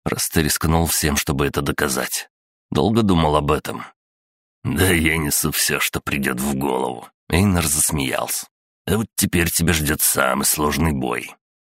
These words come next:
На холм поднимался отец в окружении телохранителей и генералов, взбешённый, судя по красному лицу.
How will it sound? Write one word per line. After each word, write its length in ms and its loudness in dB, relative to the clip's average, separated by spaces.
На 160 0
холм 440 4
поднимался 680 4
отец 340 0
в 80 0
окружении 560 0
телохранителей 1040 -2
и 40 -2
генералов, 800 0
взбешённый, 880 2
судя 300 0
по 120 -2
красному 520 0
лицу. 400 -2